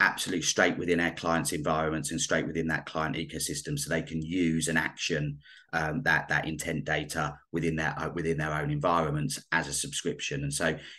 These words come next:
know, we're really, that's, that's the kind of pathway that we're taking as we look to build both our SaaS and our intent subscription businesses. You know, and, and it's really around that, how does that data and that marketing technology work together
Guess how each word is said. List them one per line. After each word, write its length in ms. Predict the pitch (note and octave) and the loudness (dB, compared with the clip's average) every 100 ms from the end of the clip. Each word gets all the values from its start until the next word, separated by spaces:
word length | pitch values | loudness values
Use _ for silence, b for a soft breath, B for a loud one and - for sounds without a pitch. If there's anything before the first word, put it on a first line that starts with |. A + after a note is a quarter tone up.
| B | B
know, 100 | D#2+ | 2
we're 140 | F2 | 4
really, 240 | F#2 F2 F2 | 4 4 6
that's, 320 | F2 - - | 6 4 2
that's 240 | F#2 - | 2 2
the 100 | F#2 | 0
kind 240 | - F2 E2+ | 2 4 4
of 160 | D2 - B B | 2 -4 B B
pathway 480 | F#2+ F2 - E2+ E2 | 6 6 6 4 4
that 100 | D2 | 2
we're 100 | E2 | 0
taking 500 | - F#2+ E2+ E2+ D#2 | 2 2 2 0 0
as 140 | D#2+ | 2
we 80 | E2 | 2
look 160 | E2 D2+ | 2 2
to 80 | D#2+ | 4
build 320 | E2+ E2 D#2 | 6 6 6
both 220 | E2 D#2+ | 4 4
our 140 | D#2 | 2
SaaS 440 | D2 - E2 - - - | 4 6 6 4 0 0
and 240 | F2 F2 | 0 4
our 160 | E2 D#2+ | 4 4
intent 460 | D#2+ - E2 E2 | 0 0 0 2
subscription 640 | - D2 - B2 - E2+ - | 0 2 4 4 4 0 2
businesses. 680 | E2 D#2+ D#2 D#2 D#2+ - B B B B B | 0 2 2 2 2 0 B B B B B
You 100 | F2 | 2
know, 60 | D#2+ - | 2 2
and, 300 | F2 F2 - | 4 4 4
and 120 | E2+ | 2
it's 140 | E2 G2+ | 2 4
really 200 | F2+ F2 | 6 8
around 240 | F2 E2+ | 8 8
that, 180 | E2+ D2 - | 6 4 2
how 120 | F2+ | 0
does 140 | E2 | 2
that 220 | F2 D#2 | 2 2
data 360 | F2+ E2+ E2 E2+ | 2 2 2 0
and 120 | D#2+ | 0
that 120 | D#2+ | 0
marketing 440 | F2 D#2+ - E2 D#2+ | 2 0 -2 -2 0
technology 500 | D#2+ E2 E2+ D#2+ E2 | 0 2 0 0 4
work 240 | F2 F2+ | 6 4
together 500 | - D#2+ F#2+ E2 E2 | 2 4 6 6 2